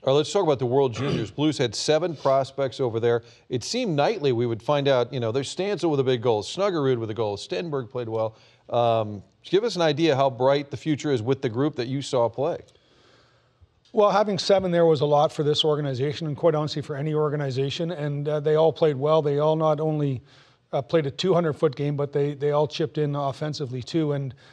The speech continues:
Speaker 2: uh, we certainly led the tournament in, in, uh, goals, assists, and total points for any,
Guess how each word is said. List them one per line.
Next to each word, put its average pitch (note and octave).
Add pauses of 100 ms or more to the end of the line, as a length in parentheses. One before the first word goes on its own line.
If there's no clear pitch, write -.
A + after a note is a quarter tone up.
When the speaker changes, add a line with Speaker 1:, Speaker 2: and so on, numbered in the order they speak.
(200)
Speaker 2:
uh, D3
we C#3
certainly F3
led D#3
the D3
tournament D#3
in, C#3+
in, C3+
uh, C3+
goals, C#3+
assists, C#3+
and C3
total D3
points D3
for D3
any, C#3+